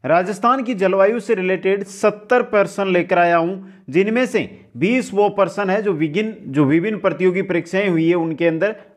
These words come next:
आए हुए हैं, और बाकी पचास प्रश्न आपकी एग्जाम की दृष्टि से बहुत ही इंपॉर्टेंट रहेंगे, और संपूर्ण जो जलवायु टॉपिक है वो आपका इन सत्तर क्वेश्चनों के द्वारा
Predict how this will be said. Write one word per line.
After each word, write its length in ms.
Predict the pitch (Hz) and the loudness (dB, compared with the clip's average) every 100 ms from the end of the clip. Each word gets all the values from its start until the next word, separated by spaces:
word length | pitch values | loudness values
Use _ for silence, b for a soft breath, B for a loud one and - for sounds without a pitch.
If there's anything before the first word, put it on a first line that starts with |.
| - | -12
आए 220 | 151 151 135 | -6 -6 -4
हुए 180 | 117 | -6
हैं, 420 | 104 90 - - - - | -6 -12 -16 -20 -12 -2
और 100 | 147 | 0
बाकी 340 | 165 180 220 | 0 0 -4
पचास 360 | 202 196 202 202 | -2 0 0 0
प्रश्न 260 | 202 175 | -4 -6
आपकी 400 | 208 180 175 175 | -2 -2 0 2
एग्जाम 400 | 165 147 165 185 190 | 2 4 0 0 0
की 80 | |
दृष्टि 380 | 165 160 160 170 | -2 -2 0 0
से 100 | 160 | 2
बहुत 240 | 156 160 156 | 2 2 2
ही 60 | |
इंपॉर्टेंट 500 | 147 127 151 180 170 | 0 0 0 0 0
रहेंगे, 460 | 175 170 180 190 190 B B | 0 0 2 0 -2 B B
और 100 | 170 | -4
संपूर्ण 500 | - 202 196 269 226 | -2 -2 2 2 2
जो 100 | 190 | 2
जलवायु 400 | 170 175 196 196 | 2 2 2 2
टॉपिक 400 | 196 170 202 165 | 0 -4 -2 0
है 380 | 170 175 - _ | -2 -2 -10 _
वो 100 | 135 | 0
आपका 360 | 165 160 165 190 | 2 2 -2 -6
इन 100 | 185 | -6
सत्तर 360 | 170 160 202 185 | -8 -4 0 0
क्वेश्चनों 380 | 170 147 165 | 0 0 0
के 120 | 165 151 | 2 2
द्वारा 320 | 139 139 | 4 2